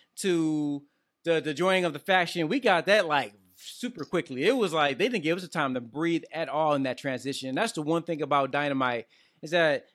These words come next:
that we get some good stuff, man, but it's so sloppily or quickly, quickly done that they, we just don't get a chance to, like,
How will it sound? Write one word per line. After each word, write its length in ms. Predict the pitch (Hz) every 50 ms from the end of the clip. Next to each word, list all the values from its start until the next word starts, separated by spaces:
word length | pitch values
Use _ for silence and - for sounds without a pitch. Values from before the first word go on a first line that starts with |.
| _ _
that 100 | - 214
we 120 | 277 320 247
get 180 | 208 277 277
some 160 | - 208 190 160
good 160 | 202 196 190
stuff, 340 | - - 247 262 233 - -
man, 220 | 170 160 151 127
but 140 | 117 151 -
it's 160 | - 269 254
so 240 | - - 240 220 196
sloppily 800 | 175 - - - - - 165 185 202 202 190 190 185 180 165 156
or 240 | 147 156 147 139 139
quickly, 560 | - _ - 233 220 - 165 151 135 - - _ - -
quickly 340 | - 269 - - 151 135
done 640 | 123 110 107 160 196 214 196 156 127 101 90 87 - _ _ _ _ _ _ _ _
that 200 | - 165 151 123
they, 120 | 160 170 165
we 200 | 151 190 294 277
just 300 | - 180 214 208 214 -
don't 320 | 202 208 208 202 180 - _ _ _ _ _ _ _ _ _ _
get 140 | - 226 226
a 120 | 208 180 160
chance 560 | - - - 220 214 220 208 175 151 - -
to, 180 | - 175 170
like, 260 | 170 170 170 156 135